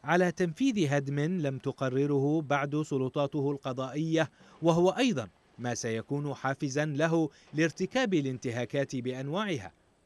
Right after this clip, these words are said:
والتي ربما يكون هدم الخيام والمنازل وجرف الأراضي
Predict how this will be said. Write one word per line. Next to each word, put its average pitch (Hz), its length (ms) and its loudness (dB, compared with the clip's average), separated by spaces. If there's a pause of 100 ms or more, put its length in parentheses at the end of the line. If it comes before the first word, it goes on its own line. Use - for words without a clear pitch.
(200)
والتي 101 440 -6
ربما 151 520 0 (260)
يكون 190 460 0
هدم 135 480 -4
الخيام 135 640 -4
والمنازل 131 720 -4
وجرف 135 520 -4
الأراضي 160 680 0